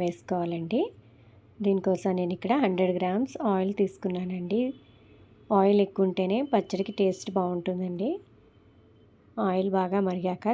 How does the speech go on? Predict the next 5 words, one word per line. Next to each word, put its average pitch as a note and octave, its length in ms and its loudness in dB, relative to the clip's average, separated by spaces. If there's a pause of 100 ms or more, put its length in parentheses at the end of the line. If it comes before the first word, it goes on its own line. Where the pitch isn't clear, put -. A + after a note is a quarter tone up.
దీంట్లోకి G3 420 0
ముందుగా F3+ 320 -2 (2000)
ఒక G3+ 180 2
స్పూన్ F#3 360 -2 (120)
మినపప్పు F#3 680 -2